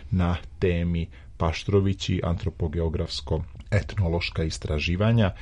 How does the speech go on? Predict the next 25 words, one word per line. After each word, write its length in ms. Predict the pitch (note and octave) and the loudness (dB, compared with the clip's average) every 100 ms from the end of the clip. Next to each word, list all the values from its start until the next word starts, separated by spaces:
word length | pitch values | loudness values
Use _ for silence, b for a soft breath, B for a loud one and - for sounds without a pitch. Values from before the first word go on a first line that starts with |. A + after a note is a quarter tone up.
| B B | B B
i 100 | - | 2
veliki 420 | E2+ E2+ E2 - | 4 4 2 -4
dio 220 | D#2+ E2 D#2+ | -2 2 2
je 60 | |
posvetio, 720 | - E2 - D#2 D2 - D#2 | 0 -4 0 0 0 -2 0
naravno, 460 | D#2 D2+ D#2 D#2+ D#2+ | 0 -2 -2 -2 -2
onome 280 | E2+ E2+ E2 | -2 -2 -4
što 200 | - - | -6 -6
s-, 120 | - | -6
bismo 440 | - - - E2 | -6 -6 -2 0
danas 440 | E2 D#2+ D2+ - - B B B | 0 0 -2 -4 -12 B B B
nazvali 580 | E2 D#2+ E2 D#2 D#2+ D2 B B | 2 2 2 2 0 -4 B B
nematerijalna 680 | E2+ D#2+ D2+ - D#2+ D#2 D#2 | 0 0 -2 -4 -4 -2 0
baština, 520 | F2 E2+ - F2 D#2+ | 0 0 0 0 0
odnosno 460 | D2+ E2 - E2 D2+ B B B | 0 -2 -4 -4 -4 B B B
običaji, 640 | - D2+ D2+ - - D2+ D2+ | 0 2 0 -2 -2 0 0
obredi 560 | D2+ C#2+ D2+ D2+ D#2 - B B - | 0 0 -2 0 -2 -2 B B -4
i, 140 | F2+ | 0
naravno, 420 | D#2+ D#2+ D#2 D#2+ | 0 0 -2 -2
muzika 640 | D#2+ D#2+ - D2+ - D#2+ D#2 | -2 -2 -4 -6 -6 -4 -4
i 100 | D2+ | -2
ples 400 | D#2 D2+ C#2+ E2 | 0 0 -2 -4
u 60 | |
tom 160 | - D2+ | -4 -4
smislu, 540 | - D#2 - - C#2+ | -2 -2 -2 -4 -6